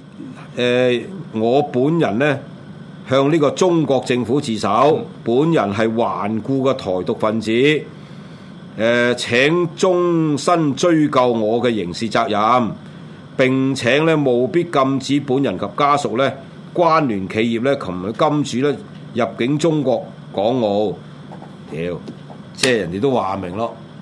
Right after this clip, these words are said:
Speaker 1: 屌，你都要位高權重先得㗎，你苦苓是什麼東西先得㗎？你又跳出嚟抽下水，<laughs> 咁當然啦，即係我都贊成嘅，抽下水都。<laughs>
Speaker 2: 嗱，阿苦苓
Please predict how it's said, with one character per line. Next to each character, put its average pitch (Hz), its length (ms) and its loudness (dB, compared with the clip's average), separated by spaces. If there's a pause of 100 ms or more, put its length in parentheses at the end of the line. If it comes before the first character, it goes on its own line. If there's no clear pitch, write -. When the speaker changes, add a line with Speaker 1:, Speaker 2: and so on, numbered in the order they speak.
(160)
Speaker 1:
屌， 120 180 -2
你 139 120 -2
都 135 100 -2
要 131 160 0
位 104 280 -2
高 143 300 2
權 87 220 -6
重 104 240 -6
先 131 80 -2
得 135 80 -4
㗎， 131 160 0
你 127 80 -2
苦 123 240 -6
苓 110 100 -4
是 87 60 -10
什 107 160 -4
麼 120 120 -6
東 131 260 -2
西 131 260 -2
先 127 80 -4
得 131 100 -4
㗎？ 123 440 -2 (420)
你 104 120 -4
又 123 120 2
跳 113 140 -2
出 131 60 -2
嚟 127 160 0
抽 135 180 0
下 117 120 2
水， 101 180 -2
<laughs> 165 460 -6
咁 156 200 -4
當 165 200 4
然 90 120 -6
啦， 90 100 -6
即 - 140 -4
係 - 80 -8
我 95 120 -6
都 - 60 -4
贊 90 180 -4
成 85 140 -10
嘅， 85 140 -10
抽 110 160 -4
下 95 80 -6
水 92 180 -8
都。 104 160 -6
<laughs> - 400 -6 (680)
Speaker 2:
嗱， 139 80 -4
阿 120 200 0
苦 147 260 -2
苓 - 60 2